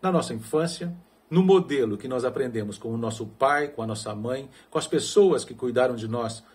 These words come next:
quando nós éramos pequenos, nas dinâmicas emocionais da nossa família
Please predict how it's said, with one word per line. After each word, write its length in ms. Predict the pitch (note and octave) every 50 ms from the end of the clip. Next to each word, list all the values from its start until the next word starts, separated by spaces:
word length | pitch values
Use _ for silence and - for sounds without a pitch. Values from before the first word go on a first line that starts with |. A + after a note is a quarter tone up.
| _ _ _ -
quando 200 | C#3+ C3+ B2 A#2+
nós 220 | A#2+ A#2+ A2+ G#2+
éramos 260 | A2+ G#2+ G#2 G#2 G#2
pequenos, 600 | - - G#2 - - B2 C3 C3+ C#3+ - - - _ _ _ - - - _ _ _
nas 220 | - E3 F#3 F3 F3+
dinâmicas 640 | - F3+ F#3 F3 F#3 G#3 G#3+ G3+ F3+ F3 E3+ C#3+
emocionais 500 | D3 D3 C#3+ C#3 - C#3+ C3 B2 A#2 A#2
da 120 | A2+ A#2 A#2
nossa 240 | A2+ A2 A2+ C3 A2+
família 560 | - E3 E3+ D#3+ C#3 C#3+ D#3+ E3+ F3+ F3